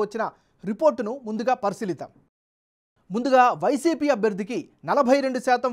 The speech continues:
ఓట్ షేర్ వచ్చే ఛాన్స్ ఉన్నట్లు బిగ్ టీవీ పందెంకోళ్ళు వన్ సర్వేలో తేలింది. అలాగే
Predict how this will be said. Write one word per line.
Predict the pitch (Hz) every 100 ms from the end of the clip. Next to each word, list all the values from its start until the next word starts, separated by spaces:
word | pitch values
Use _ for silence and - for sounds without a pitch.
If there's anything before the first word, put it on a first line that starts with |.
| 220
ఓట్ | 226 240
షేర్ | 220
వచ్చే | 208 220 214 -
ఛాన్స్ | 214 214
ఉన్నట్లు | 190 185 185 170 - _ -
బిగ్ | 240 - 320
టీవీ | 285 277 -
పందెంకోళ్ళు | 220 247 233 233 220 220 147
వన్ | 202 269
సర్వేలో | 247 208 196 226
తేలింది. | 180 160 151 165 127 _ _ _
అలాగే | 175 226 202